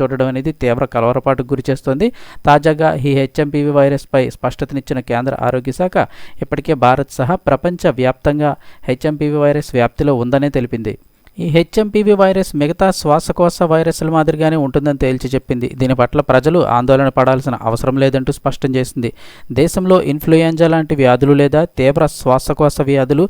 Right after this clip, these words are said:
అసాధారణ రీతిలో ఏమీ లేవని కేంద్ర ఆరోగ్య శాఖ అధికారులు తాజాగా స్పష్టం చేశారు. ఇక ఈ హ్యూమన్ మెటానిమో వైరస్ ఇతర శ్వాసకోశ వైరస్ల మాదిరిగా ఉంటుందని, సాధారణంగా వచ్చే జలుబు,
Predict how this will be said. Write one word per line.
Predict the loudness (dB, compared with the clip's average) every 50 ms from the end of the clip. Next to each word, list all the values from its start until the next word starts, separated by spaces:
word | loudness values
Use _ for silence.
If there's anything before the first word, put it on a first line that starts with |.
| -2 -10 -18 -12 -6 -4
అసాధారణ | -4 -2 2 4 4 4 6 6 4 4 4 4 2
రీతిలో | -2 -2 -4 -2 0 0
ఏమీ | 2 2 2 2 2 0
లేవని | 0 0 2 2 2 2 0 -2 -2 -6 -6 -4
కేంద్ర | -4 -2 -2 0 0 0
ఆరోగ్య | 0 2 2 2 2 2 0 -2
శాఖ | 0 0 0 0 2 2 0 0 0 -6 -16 -14 -10 -6
అధికారులు | -6 -4 0 2 2 2 2 0
తాజాగా | 0 2 2 4 4 2 2 2
స్పష్టం | 0 0 0 0 0 0 0 -4 -2 -2 -2
చేశారు. | -2 0 0 0 0 -2 -6 -12 -20 -20 -18 -12 -6 -6
ఇక | -2 0 0 0 0 _ _ _ -6
ఈ | -4 -2
హ్యూమన్ | -2 0 0 0 0 0 -2 -4 -4 -4
మెటానిమో | -2 -2 0 2 2 2 2 2 0 -2 0 0
వైరస్ | 2 2 2 4 2 0 -2 -4
ఇతర | -6 -4 -4 0 0 0 0
శ్వాసకోశ | -2 -2 -2 -2 -2 -2 -2 -4 -2 -2 -2 0 0
వైరస్ల | 0 2 0 0 -2 -4 -4
మాదిరిగా | -2 -2 0 0 0 0 0
ఉంటుందని, | -2 -2 -2 -4 -4 -4 -4 -4 -4 -6 -10 -16 -20 -20 -8 -2 2
సాధారణంగా | 2 4 4 4 4 4 2 0 0 2 2
వచ్చే | 2 2 0 0 -2 0
జలుబు, | 2 2 2 2 2 0 0 0 0 0